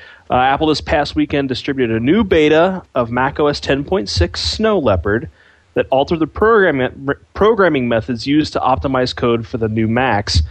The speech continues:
telling develop-, developers that they were the last programming, programming change, I can't read tonight, programming change planning, uh, ahead f-, for the software's release. So what this basically means is any new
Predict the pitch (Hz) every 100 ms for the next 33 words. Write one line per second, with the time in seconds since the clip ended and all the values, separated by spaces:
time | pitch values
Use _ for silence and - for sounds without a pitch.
0 | - _ - 147 143 127 135 143 156 139
1 | 131 127 156 214 - 120 123 113 131 123
2 | 110 104 117 143 - - 156 156 156 160
3 | 156 156 - - 208 190 170 160 143 143
4 | 131 135 127 - _ - - 220 156 190
5 | 127 90 85 - - - _ _ _ -
6 | 220 214 160 123 139 123 123 107 - -
7 | 139 139 143 143 135 - - 113 107 101
8 | 139 135 127 - - 135 113 147 139 123
9 | 104 117 110 - 208 226 202 185 170 -
10 | 143 123 104 101 98 95 - - _ -
11 | 131 - 175 196 175 165 156